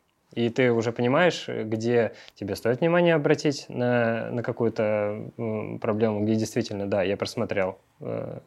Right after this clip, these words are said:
нужно, нужно, короче, по-, ещё подумать над решением, возможно, э, поправлю этот момент. Вот. Но бывает, и это часто скатывается, если давать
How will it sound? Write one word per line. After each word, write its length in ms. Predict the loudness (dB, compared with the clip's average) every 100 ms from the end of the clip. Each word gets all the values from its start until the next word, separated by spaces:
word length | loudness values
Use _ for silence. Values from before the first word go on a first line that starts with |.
| _
нужно, 520 | -10 -2 2 2 0 -4
нужно, 360 | -2 -2 -2 -2
короче, 240 | -4 -6
по-, 180 | -6 -4
ещё 200 | -4 -4
подумать 440 | 2 4 4 2 -2
над 160 | -2
решением, 400 | -2 0 0 0
возможно, 680 | -2 -2 -2 -2 -6 -8 -12 -12
э, 180 | -12 -12 -4
поправлю 380 | 0 2 2 0
этот 100 | -8
момент. 340 | -10 -10 -14 -20 -20 -20 -18 -18 -20 _
Вот. 280 | -6 -6 -4
Но 200 | -2 0
бывает, 500 | 4 8 8 6 -2 -14
и 200 | -8 0
это 220 | 2 2 2
часто 320 | 2 2 0
скатывается, 600 | -2 0 2 -2 -4 -8
если 260 | -10 -10 -8
давать 420 | -4 -4 -6 -12